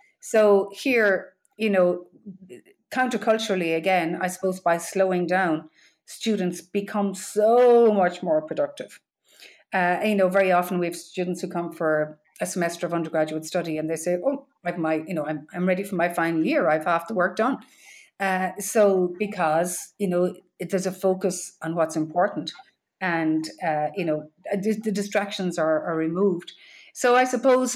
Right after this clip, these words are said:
that in that way, you know, we're saying it's re-, it's reflective. And th-, there's also re-, reflection. You can't but reflect in a place like the Burren. You know, reflection is invited and, um,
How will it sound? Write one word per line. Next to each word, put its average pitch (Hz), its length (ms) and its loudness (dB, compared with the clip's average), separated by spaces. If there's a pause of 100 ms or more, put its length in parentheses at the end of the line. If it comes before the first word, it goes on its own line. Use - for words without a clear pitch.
that 226 260 -4
in 233 120 2
that 220 260 0
way, 202 440 2
you 214 80 0
know, 196 100 4
we're 196 140 2
saying 190 300 0
it's 180 140 -6
re-, 190 200 -2
it's 185 280 -8
reflective. 185 720 -4 (260)
And 247 140 0
th-, 247 160 0
there's 226 180 0
also 220 480 2 (140)
re-, 175 280 -4
reflection. 185 680 -2 (200)
You 214 80 -2
can't 208 340 0 (100)
but 185 280 2
reflect 214 480 -2
in 226 100 -4
a 220 60 -4
place 220 280 -2
like 214 160 0
the 220 60 -6
Burren. 208 320 2 (400)
You 202 140 0
know, 170 140 2
reflection 185 640 0
is 170 160 -4
invited 160 520 0 (540)
and, 190 480 0
um, 170 500 0